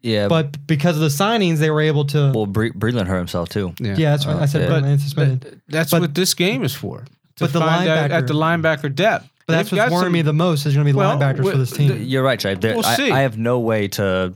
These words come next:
Speaker 1: to combat that. It's, it's, it's, we'll wait and see. I think you're
Speaker 3: Yeah.
Speaker 1: right. I think we are a little bit soft there, and, and, you know, we need to see something. And, and, uh, all I can say is I, I hope we can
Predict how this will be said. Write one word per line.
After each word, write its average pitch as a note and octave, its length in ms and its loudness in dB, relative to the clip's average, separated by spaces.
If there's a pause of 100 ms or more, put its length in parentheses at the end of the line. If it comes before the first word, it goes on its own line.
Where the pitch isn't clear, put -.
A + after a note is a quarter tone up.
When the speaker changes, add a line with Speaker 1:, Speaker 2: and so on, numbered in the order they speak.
Speaker 1:
to A#2 100 -2
combat G2 400 0
that. F#2 240 0
It's, G2+ 220 -6
it's, G2+ 300 -6
it's, - 180 -4
we'll G#2+ 160 -2
wait A2 160 0
and F#2 100 -4
see. F#2+ 240 -2
I F#2+ 80 0
think G#2 240 -4
you're G2+ 120 0
Speaker 3:
Yeah. F#2+ 60 0
Speaker 1:
right. G#2 220 0
I G2+ 80 -2
think G2+ 200 -4
we G2 120 0
are G2+ 160 0
a - 40 0
little G#2+ 200 0
bit G2 160 -2
soft G#2+ 340 -2
there, A#2+ 200 0
and, F2+ 520 -4
and, F#2 460 -6
you G2 160 -6
know, F#2+ 160 -4
we G#2 180 -4
need G#2+ 300 0
to A2 100 -4
see C3+ 220 0
something. F2+ 500 -4
And, F2+ 320 -6
and, F#2 280 -8
uh, F#2 200 -4
all G#2 140 -2
I G2+ 80 -2
can A2 140 -4
say A#2 300 0
is G#2 180 -2
I, F#2 280 -2
I F#2+ 80 -2
hope G2 200 -2
we G#2 100 0
can F#2 380 -6